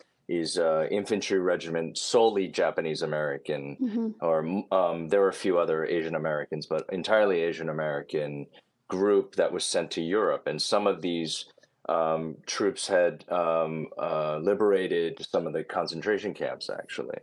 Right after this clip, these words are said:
Speaker 1: uh, and were sent to the European front, not to the, uh,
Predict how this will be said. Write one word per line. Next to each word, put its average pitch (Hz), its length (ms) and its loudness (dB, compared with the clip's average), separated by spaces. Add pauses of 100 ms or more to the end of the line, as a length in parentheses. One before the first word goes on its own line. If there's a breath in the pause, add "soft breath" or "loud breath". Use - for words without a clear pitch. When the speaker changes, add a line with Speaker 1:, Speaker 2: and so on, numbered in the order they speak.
(560 loud breath)
Speaker 1:
uh, 69 220 -6
and 73 180 -6
were 71 80 -6
sent - 320 -6
to - 80 -12
the 78 80 -4
European 87 600 -2
front, - 460 -6
not 78 280 -2
to 73 100 -6
the, 69 520 -4
uh, 69 360 -4